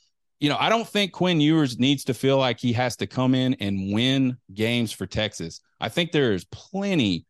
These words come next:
of weapons around him that if he can just manage the game, get the ball out to the right person at the right time, and, and protect the football, I, I think that's all he has to do. It, talent-wise,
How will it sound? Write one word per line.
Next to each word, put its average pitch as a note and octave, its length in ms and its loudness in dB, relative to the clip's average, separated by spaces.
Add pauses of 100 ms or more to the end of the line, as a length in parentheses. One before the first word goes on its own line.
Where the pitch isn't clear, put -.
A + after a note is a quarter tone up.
(380)
of G#2+ 140 0
weapons B2 440 0
around A2+ 320 0
him C3+ 340 0 (180)
that A2+ 100 0
if A2 80 -2
he F3+ 120 4
can G#3 140 -2
just C#3+ 200 0
manage B2 400 0
the A#2 100 -2
game, A#2+ 380 0
get B2 200 0
the B2 60 -2
ball A2+ 320 2
out B2 220 0
to A2+ 80 -2
the F#2+ 100 0
right G#2 280 0
person A#2+ 380 -2
at G#2 100 -4
the F#2 100 -6
right G2+ 280 -2
time, A#2+ 480 -2 (1080)
and, A2 360 0
and A2+ 220 0 (160)
protect - 480 0
the G#2+ 80 0
football, F2 640 0 (720)
I, D#3 220 0
I A3 100 2
think C4+ 200 2
that's C#3+ 200 2
all C#3+ 160 6
he C3 140 4
has B2+ 240 2
to F#2 80 -6
do. A#2 260 2
It, A2+ 240 -4 (540)
talent-wise, A2+ 880 2